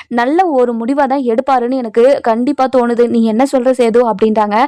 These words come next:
"கண்டிப்பா மம்-, கண்டிப்பா மாமா, அ, நம்ம இப்படி ஒரு, இப்படி ஒரு விஷயத்த பண்ணலாம் மாமா" அப்படின்னு சொல்லிட்டு சொல்றாங்க. அதுக்கப்புறம் சேது இருந்துட்டு தமிழ்ச்செல்வி கிட்ட போறாங்க. போன உடனே தமிழ்ச்செல்வி கிட்ட, "இங்க பாரு தமிழ்,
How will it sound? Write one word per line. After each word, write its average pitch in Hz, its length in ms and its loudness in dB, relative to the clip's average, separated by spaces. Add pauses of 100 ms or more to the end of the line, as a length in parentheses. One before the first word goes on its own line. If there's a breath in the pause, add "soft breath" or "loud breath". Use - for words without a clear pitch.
(360 loud breath)
"கண்டிப்பா 277 460 0
மம்-, 262 340 -2
கண்டிப்பா 254 340 0
மாமா, 233 360 -2 (300 loud breath)
அ, 247 140 0
நம்ம 240 280 -2
இப்படி 240 300 0
ஒரு, 226 400 4
இப்படி 226 240 0
ஒரு 220 140 4
விஷயத்த 269 380 0
பண்ணலாம் 247 360 0
மாமா" 226 320 -2
அப்படின்னு 220 200 -2
சொல்லிட்டு 220 400 -4
சொல்றாங்க. 220 220 0
அதுக்கப்புறம் 226 580 -2
சேது 247 240 2
இருந்துட்டு 233 380 -2
தமிழ்ச்செல்வி 240 480 -2
கிட்ட 220 200 -6
போறாங்க. 220 360 -4 (460 loud breath)
போன 370 220 -2
உடனே 254 500 -6
தமிழ்ச்செல்வி 233 380 0
கிட்ட, 220 220 0
"இங்க 233 140 0
பாரு 214 300 0
தமிழ், 226 360 0